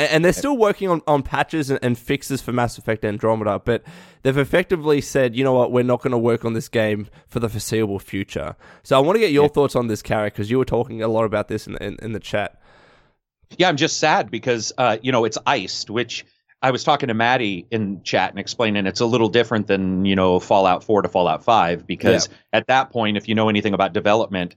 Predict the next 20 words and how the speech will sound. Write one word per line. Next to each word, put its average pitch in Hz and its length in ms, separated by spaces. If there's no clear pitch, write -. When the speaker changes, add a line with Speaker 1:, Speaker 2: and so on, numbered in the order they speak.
Speaker 1:
Yeah. 98 240
Speaker 2:
they 120 160
may 123 120
not 113 180
be 104 60
talking 127 400
about 90 180
it, - 60
but 90 100
they're 104 100
still, 110 300
they 107 120
still 110 160
have 101 80
a 104 40
team 110 380
that's 98 200
doing 104 260
that 92 240
brainstorming. 101 840